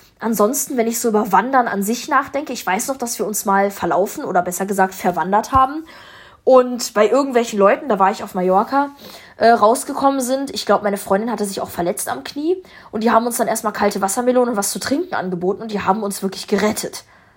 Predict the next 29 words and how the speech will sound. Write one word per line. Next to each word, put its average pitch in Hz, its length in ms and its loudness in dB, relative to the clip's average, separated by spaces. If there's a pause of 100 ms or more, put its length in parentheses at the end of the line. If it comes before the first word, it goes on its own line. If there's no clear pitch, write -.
(240)
Also 214 200 2
die 220 100 -2
haben 240 220 4
uns 240 280 -4
wirklich 202 360 0
gerettet, 214 440 -2
muss 170 200 -10
ich 170 100 -10
sagen, 170 420 -4 (520)
weil 233 320 4
wir 240 80 0
hätten 240 180 -4
uns 233 160 -2
halt 208 140 2
echt 208 240 0
maßlos 202 420 0
verlaufen. 202 420 2
Da 180 120 -4
waren 190 180 0
wir 208 80 0
irgendwie 202 240 0
in 190 60 0
so 190 100 -2
einem 185 80 -2
Waldgebiet 185 720 -2
laufen, 165 520 -8 (560)
wie 240 160 4
auch 208 140 4
immer. 175 280 -4